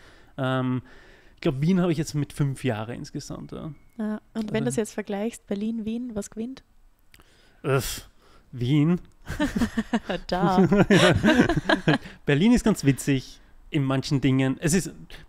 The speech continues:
Speaker 1: Berlin ist viel besser, was die Karriere angeht. Oder
Speaker 2: Ah.
Speaker 1: in meinem Fall zumindest. Du hast,
Speaker 2: Creative. Mhm.
Speaker 1: du hast größere Kunden, du hast größere Budgets, du hast mehr Agenturen.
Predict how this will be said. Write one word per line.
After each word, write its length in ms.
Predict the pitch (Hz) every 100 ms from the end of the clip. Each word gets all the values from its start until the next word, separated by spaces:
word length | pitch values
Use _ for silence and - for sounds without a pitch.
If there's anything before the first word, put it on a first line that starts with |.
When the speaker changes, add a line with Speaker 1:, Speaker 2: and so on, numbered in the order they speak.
| -
Speaker 1:
Berlin 280 | 147 185 208
ist 280 | 170 - -
viel 260 | - 170
besser, 320 | 151 143 - 135
was 140 | 123
die 80 | 139
Karriere 460 | 131 117 120 120
angeht. 400 | - - - - - -
Oder 200 | 147 120
Speaker 2:
Ah. 180 | - 190 -
Speaker 1:
in 140 | 143
meinem 300 | 120 113 110
Fall 180 | - -
zumindest. 380 | 151 - 208 202
Du 60 |
hast, 80 | 131
Speaker 2:
Creative. 180 | 196 196 - - 214
Mhm. 160 | 190
Speaker 1:
du 80 | 135
hast 200 | 104 -
größere 400 | - 139 - 147
Kunden, 440 | - 160 139 156
du 80 | 139
hast 240 | 127 - - -
größere 300 | 135 - 127
Budgets, 460 | 139 - 147 147 -
du 80 |
hast 140 | 123 -
mehr 200 | 131 127
Agenturen. 760 | 127 123 - 143 151 165 170